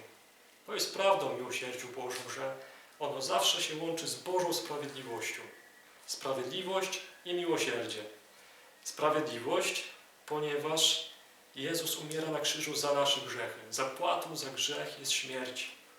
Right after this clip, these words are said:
I co? Mamy wszyscy umrzeć, być potępieni? Nie. Miłosierdzie Pana Boga w Jezusie Chrystusie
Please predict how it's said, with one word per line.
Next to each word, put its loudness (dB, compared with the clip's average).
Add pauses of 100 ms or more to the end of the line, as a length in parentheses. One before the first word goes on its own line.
(1300)
I -20
co? -2
Mamy -8
wszyscy -4
umrzeć, -4
być -2
potępieni? -6
Nie. 0 (200)
Miłosierdzie -4
Pana 0
Boga 0 (680)
w -10
Jezusie -4
Chrystusie -4